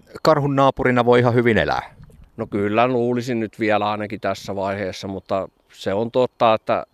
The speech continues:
Speaker 2: jos siitä joku kokee uhkaa, niin ei muuta kuin silloin viranomaisille ilmoitus yksi yksi kahteen ja sitä kautta homma lähtee ja sitä ruvetaan purkaa, että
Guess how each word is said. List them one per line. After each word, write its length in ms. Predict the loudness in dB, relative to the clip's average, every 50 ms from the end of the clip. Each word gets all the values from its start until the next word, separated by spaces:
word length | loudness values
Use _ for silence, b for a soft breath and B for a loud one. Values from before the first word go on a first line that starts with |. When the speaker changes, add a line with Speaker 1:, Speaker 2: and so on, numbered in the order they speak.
| _ _ _ -4
Speaker 2:
jos 340 | 2 4 4 4 2 0 -4
siitä 240 | -4 -2 0 0
joku 300 | 2 2 2 0 0 -6
kokee 500 | 0 2 2 2 2 2 0 2 2 2
uhkaa, 520 | 2 0 0 -2 -4 _ -6 -2 -2 -2 0
niin 200 | -2 -2 -2 -2
ei 100 | -2 -2
muuta 300 | -2 -4 -4 -2 -4 -4
kuin 220 | -4 -6 -10 -10
silloin 340 | -8 -8 -6 -4 -4 -4 -2
viranomaisille 800 | 0 0 0 0 -2 -2 -4 -4 -4 -6 -6 -8 -6 -6 -4 -4
ilmoitus 480 | -4 -6 -6 -8 -8 -10 -10 -12 -12
yksi 220 | -14 -14 -12 -16 -16
yksi 160 | -16 -10 -4
kahteen 520 | -2 -2 -2 -4 _ -6 -6 -4 -4 -4
ja 100 | -4 -6 -8 B B B B B B B B B B
sitä 260 | -12 -4 -2 -2 0
kautta 360 | 0 0 0 0 -2 -6 -10
homma 320 | -8 -6 -6 -4 -4 -4
lähtee 360 | -4 -4 -6 -8 -8 -6 -4 -4
ja 80 | -6
sitä 340 | -6 -8 -8 -6 -4 -6 -6 -8 _ _ _ _ _ _ -12
ruvetaan 420 | -10 -6 -6 -6 -4 -4 -6 -6
purkaa, 460 | -4 -6 -6 -6 -6 -4 -4 -2 -2 -2
että 280 | -4 -6 -8 -8 -8